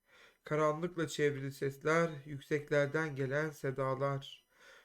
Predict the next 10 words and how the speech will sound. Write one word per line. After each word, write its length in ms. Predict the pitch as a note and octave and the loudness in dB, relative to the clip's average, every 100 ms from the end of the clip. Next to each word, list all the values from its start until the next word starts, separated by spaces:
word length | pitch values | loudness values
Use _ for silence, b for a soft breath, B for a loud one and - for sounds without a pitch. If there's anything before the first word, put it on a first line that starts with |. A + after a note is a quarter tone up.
| B | B
Güm 320 | - G3 F#3 D#3+ | 0 0 0 -2
güm 220 | D#3+ D3+ | -2 -2
öter 400 | D#3+ D3 E3 D3+ - | -2 0 0 2 4
asuman 800 | D3 D3 - C#3+ D3+ D#3 D3+ | 4 4 0 -2 2 2 2
sadadan, 960 | C3+ C#3+ C#3 C#3 C#3 C3 D3+ E3+ F3 F3 _ _ _ _ _ - | 0 -2 2 2 2 4 4 6 4 0 _ _ _ _ _ -2
güm 340 | F3 E3+ D3+ | 0 0 0
geçti 500 | E3 F3+ - - C#3 | 4 4 2 -6 -6
zemin 680 | C3+ D3+ D3 D#3+ F3+ D#3+ D#3 | -2 -2 -2 -2 -4 -4 -8
bu 80 | |
maceradan. 1000 | D3+ C#3 C#3 C3+ C3+ C3 C3 C#3+ D3 B2 | -6 -2 -2 0 -2 0 -2 0 -2 -4